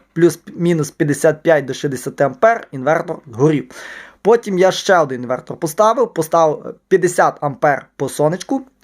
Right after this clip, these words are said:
а мережу просто від'єднав взагалі. Ну, типа, відключив взагалі повністю, щоб не заряджало від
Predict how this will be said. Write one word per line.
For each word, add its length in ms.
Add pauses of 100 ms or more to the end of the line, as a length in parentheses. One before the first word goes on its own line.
(260)
а 280
мережу 420
просто 400
від'єднав 580
взагалі. 480
Ну, 120
типа, 640
відключив 580
взагалі 480
повністю, 520
щоб 180
не 100
заряджало 800 (640)
від 320